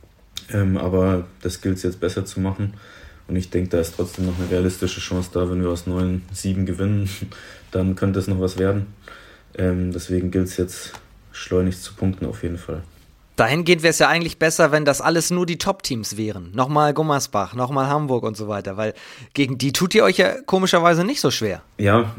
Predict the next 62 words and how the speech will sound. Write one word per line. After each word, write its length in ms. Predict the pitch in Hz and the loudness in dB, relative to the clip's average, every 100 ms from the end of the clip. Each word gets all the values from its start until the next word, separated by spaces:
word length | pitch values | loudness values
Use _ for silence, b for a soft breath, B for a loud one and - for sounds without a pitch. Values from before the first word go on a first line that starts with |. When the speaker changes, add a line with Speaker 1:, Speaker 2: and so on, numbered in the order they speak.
| 98 | -2
Speaker 1:
also 300 | 92 98 95 | 2 4 4
es 120 | 95 | 2
ist 140 | 95 | -2
echt 200 | 85 98 | -2 -2
erstaunlich. 640 | 95 - 87 101 107 107 - | -2 -2 0 0 0 -4 -8
Ähm, 560 | - 92 95 95 95 92 | -2 0 2 2 2 0
ich 180 | 87 - - | -4 -12 -8
weiß 220 | - 90 - | -2 0 0
nicht, 160 | 92 | -2
womit 300 | 92 98 110 | 0 2 2
das 320 | 101 - - | 0 -6 -10
direkt 260 | - 98 101 | -4 -4 -4
zu 100 | - | -8
tun 220 | 92 98 | -6 -4
hat. 100 | 95 | -4
Vielleicht 280 | - 92 92 | -2 -2 -2
ein 60 | 92 | -6
bisschen, 500 | 92 - 92 90 90 | -6 -4 -4 -4 -6
dass 180 | 87 - | -10 -6
der 100 | 87 | -6
Druck 260 | 95 104 | -4 -2
weg 160 | 98 98 | -2 0
ist. 260 | 95 - | -4 -6
Ich 100 | - | -8
meine, 200 | - 90 | -4 -2
wir 80 | 87 | -2
haben 100 | 87 | -4
die 60 | 87 | -4
meisten 340 | 90 92 90 | -4 -4 -6
Teams 220 | - 98 | -4 -4
auch 120 | - - | -4 -6
zu 200 | - 90 | -6 -2
Hause 200 | 98 98 | -2 -4
geschlagen. 520 | - - 95 98 104 B B B B B B | -4 -2 0 0 -4 B B B B B B
Ähm, 520 | - 95 90 87 87 87 - _ | 0 2 2 0 -4 -8 -16 _
das 140 | - - | -12 -6
ist 60 | 87 | -6
natürlich 280 | 87 92 | -4 -4
auch 60 | - | 0
nochmal 240 | 95 95 | 2 2
was 140 | 92 90 | 2 0
anderes. 480 | 98 95 95 92 - | -2 0 0 -2 -8
Ich 120 | - | -6
meine, 180 | 92 95 | -4 -2
in 60 | |
unserer 300 | - 92 90 | -4 -2 0
Halle, 320 | 92 95 92 | 2 2 2
auch 140 | - 90 | 2 0
wenn 140 | 92 | 0
da 60 | 90 | 0
jetzt 220 | 90 - | -2 -4
keine 220 | 95 92 | -2 -2
Zuschauer 420 | 90 104 107 95 | -4 -8 0 0
sind, 160 | 92 95 | 2 0
aber 140 | 87 | 0
die 100 | 90 | -2
Trommler 320 | 90 98 95 92 | 0 0 2 2
machen 220 | 92 95 | 2 0
da 80 | 92 | 0
schon 180 | - | -2
ordentlich 500 | - 92 92 95 - | 0 0 0 -2 -2
Radau. 460 | 87 90 90 95 98 | -2 0 2 0 -2